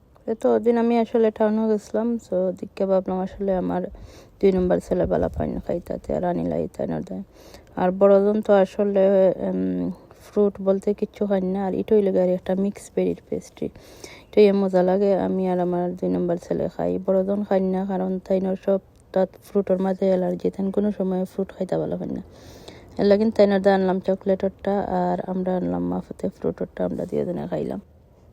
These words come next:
জানি না আর কারা কারা আছেন, আমার তো ভালো লাগে ডেজার্টের লগে একটু, এম, চা খাওয়ার লাগে, যে কোনো জাতের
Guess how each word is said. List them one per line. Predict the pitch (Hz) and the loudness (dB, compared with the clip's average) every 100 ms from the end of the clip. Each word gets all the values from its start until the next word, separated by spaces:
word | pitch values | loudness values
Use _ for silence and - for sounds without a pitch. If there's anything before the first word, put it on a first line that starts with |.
| - - 240 | -20 -10 -4
জানি | 233 240 240 | -2 0 0
না | 262 254 | 0 0
আর | 247 - | -2 0
কারা | 220 220 | 2 2
কারা | 220 208 208 | 2 0 0
আছেন, | - 240 226 | -4 -4 -2
আমার | 214 208 | -2 -4
তো | 226 214 | -2 2
ভালো | 202 190 | 2 2
লাগে | 190 185 185 175 | 2 0 -4 -4
ডেজার্টের | 208 196 190 - 190 | -2 0 0 -2 -4
লগে | 185 185 | -2 -4
একটু, | 185 - 185 - 185 | -6 -10 -12 -6 -2
এম, | 180 175 180 180 - - - | -2 -4 -6 -8 -12 -20 -12
চা | - 175 175 | -4 -2 -2
খাওয়ার | - - - | -4 -6 -8
লাগে, | 175 180 175 - - - - - | -10 -10 -12 -18 -20 -20 -14 0
যে | 208 - | 0 2
কোনো | 214 208 | 0 2
জাতের | 196 196 | 0 0